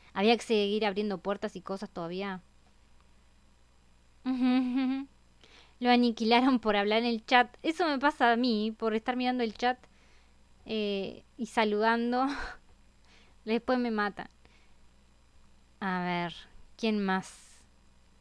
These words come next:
Eh, ¿qué hacemos? ¿Vamos a, al de cien? Ay, terminamos rapidito. Otro, otro. Otro rapidito. A ver si pasamos el capítulo tres. Me voy al capítulo tres. Ahí.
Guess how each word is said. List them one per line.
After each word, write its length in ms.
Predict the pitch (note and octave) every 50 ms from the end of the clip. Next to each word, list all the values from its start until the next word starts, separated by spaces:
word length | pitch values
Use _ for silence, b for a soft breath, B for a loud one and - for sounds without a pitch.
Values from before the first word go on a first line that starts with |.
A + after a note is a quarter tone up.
| _ _ - -
Eh, 240 | - G3+ G3+ G3+ F#3+
¿qué 100 | - B3
hacemos? 380 | B3 - - G#3+ G3+ F#3 F#3 F3+
¿Vamos 320 | F#3 G3+ G#3 A3+ G#3+ -
a, 420 | G#3+ F#3+ F#3 F3+ F3+ F3 F3 F3 -
al 140 | F#3+ F#3 F3+
de 80 | F3
cien? 480 | F3 - - A3 A3 A3+ B3 C4+ D#4 D#4+ - - - - - - - - - - _ _ - - _ - - _ - - - _ - _ _ -
Ay, 160 | C4 C4 B3
terminamos 440 | G#3+ A#3+ A#3 A#3+ C4 D4+ F4 F#4+ -
rapidito. 480 | B3+ G#3+ - - A3 A3 G#3 F3+ F3+
Otro, 280 | - G#3 G3 - G3 -
otro. 260 | - - - - - - - - -
Otro 260 | - A3 G#3 A3+ A3
rapidito. 480 | A3 G3+ F#3 - G3 F#3+ F3 - F3 F3 - -
A 100 | G#3 G#3+
ver 80 | B3
si 120 | A#3+ - A#3
pasamos 320 | A#3 A3+ - A#3+ A#3+ A3+
el 80 | A3 F#3+
capítulo 340 | F#3 F3 F#3+ F3+ F3 F3
tres. 200 | E3+ - - - -
Me 120 | - G#3 G#3+
voy 120 | A#3+ B3+
al 80 | B3+ A#3
capítulo 420 | A#3 G#3 A3+ A3 A3 G#3 G3 F#3
tres. 380 | - - - - - - - - - _ - - - _ _ - - _ _ _ - - _ _ _ -
Ahí. 340 | F#3+ F3+ F3+ F#3 F3+ F3+